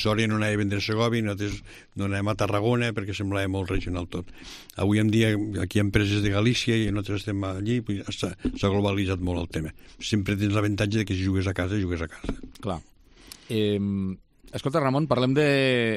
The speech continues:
Speaker 2: de generacions. Com dèiem, tu ets la segona generació.
Speaker 1: Mhm.
Speaker 2: Crec que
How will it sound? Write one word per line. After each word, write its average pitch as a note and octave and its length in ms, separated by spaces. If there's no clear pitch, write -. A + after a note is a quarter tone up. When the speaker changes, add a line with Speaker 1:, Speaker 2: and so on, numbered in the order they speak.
Speaker 2:
de A#2+ 160
generacions. A2+ 680
Com A2 160
dèiem, A#2+ 340
tu B2+ 120
ets A2+ 80
la A#2+ 80
segona B2 360
generació. A2+ 560
Speaker 1:
Mhm. G2+ 80
Speaker 2:
Crec C#3+ 160
que D#3+ 120